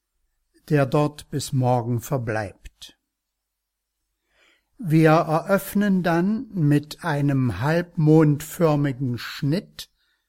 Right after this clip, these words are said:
an der Bauchunterseite die Bauchdecke.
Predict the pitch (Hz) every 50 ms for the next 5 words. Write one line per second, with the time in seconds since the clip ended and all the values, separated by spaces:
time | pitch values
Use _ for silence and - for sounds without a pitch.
0 | _ _ _ _ - 135 123 123 123 127 123 120 113 110 127 131 135 131 117 104
1 | - - 180 180 190 185 - - 160 143 127 107 117 120 120 120 120 - - 160
2 | 170 175 185 - _ _ _ _ _ _ _ - 151 139 117 131 131 131 135 127
3 | - 101 - - 143 123 - - - 101 -